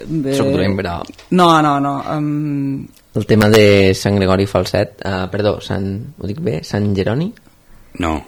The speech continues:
Speaker 3: eh,
Speaker 2: Sant Cristòfol.
Speaker 3: Sant Cristòfol.
Speaker 2: De Falset em mataran, però bueno, ho assumeixo, no passa res.
Speaker 3: Ah, m'has fet dubtar i
Speaker 2: Són
Speaker 3: tot,
Speaker 2: coses que
Speaker 3: ostres.
Speaker 2: passen.
Speaker 3: Eh?
Speaker 2: Sant Cristòfol, mm, allí s'hauria de fer alguna cosa, s'ha intentat fer alguna cosa, però crec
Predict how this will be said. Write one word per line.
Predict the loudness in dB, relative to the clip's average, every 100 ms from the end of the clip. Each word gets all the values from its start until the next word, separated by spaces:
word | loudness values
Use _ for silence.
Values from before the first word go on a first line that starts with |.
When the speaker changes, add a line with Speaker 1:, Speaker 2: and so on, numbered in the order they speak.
| _ -8
Speaker 3:
eh, | -6 -4 -6 -6 -8 -12 -16 _ _ _ -20 _
Speaker 2:
Sant | -6
Cristòfol. | -2 -2 -4 -6 -14
Speaker 3:
Sant | -8 -8
Cristòfol. | -6 -8 -10 -16 -20 -20 _ _ _ _
Speaker 2:
De | -8
Falset | -8 -8 -6
em | -4
mataran, | -4 -4 -2 -2
però | -4 -8
bueno, | -10
ho | -10
assumeixo, | -8 -6 -4 -4 -4
no | -4
passa | -6 -10
res. | -6 -6 -6 -14 -14 -16 -18 -20 -20 -8
Speaker 3:
Ah, | -4
m'has | 0 2
fet | 2 2
dubtar | 0 4 4
i | 4
Speaker 2:
Són | 6
Speaker 3:
tot, | 6 6
Speaker 2:
coses | 6 6
que | 4
Speaker 3:
ostres. | 4 2
Speaker 2:
passen. | -2 0
Speaker 3:
Eh? | 2 0 0
Speaker 2:
Sant | 2 2
Cristòfol, | 0 -2 0 0 0 -2 -20 -20 -20 -20 -20 -20 _ _ _
mm, | -2 0 0 -4 -8 -16 _
allí | -6 -4
s'hauria | -4 -2 -2 0
de | 0
fer | 0 -2
alguna | -2 -2
cosa, | 0 -2
s'ha | -2 -2
intentat | -2 -2 -4 -2 -2
fer | 0 0
alguna | 2 0 0
cosa, | -2 -2 -4 -8 _ _ _ _ _ _ _
però | -4 -2 -6
crec | -8 -14